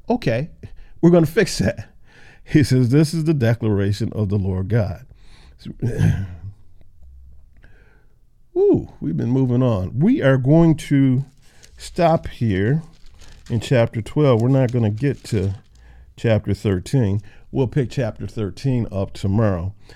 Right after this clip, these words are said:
And so, um, be in Ezekiel thirteen tomorrow and continue on with this. Excuse me, and remember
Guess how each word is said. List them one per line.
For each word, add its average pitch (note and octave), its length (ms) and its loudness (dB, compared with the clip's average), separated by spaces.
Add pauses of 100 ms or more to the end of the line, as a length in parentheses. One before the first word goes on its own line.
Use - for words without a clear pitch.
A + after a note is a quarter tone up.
(180)
And A2+ 200 0
so, B2+ 400 4
um, A2 560 2 (600)
be B2+ 200 4
in A2 100 6
Ezekiel A#2+ 460 2
thirteen C#3 480 0
tomorrow C#3 420 2 (260)
and G#2 160 0
continue A#2 540 2
on B2+ 220 2
with B2+ 160 -2
this. C3+ 340 -2 (720)
Excuse D3+ 300 0
me, A2+ 100 4
and A2 100 4
remember C3 460 2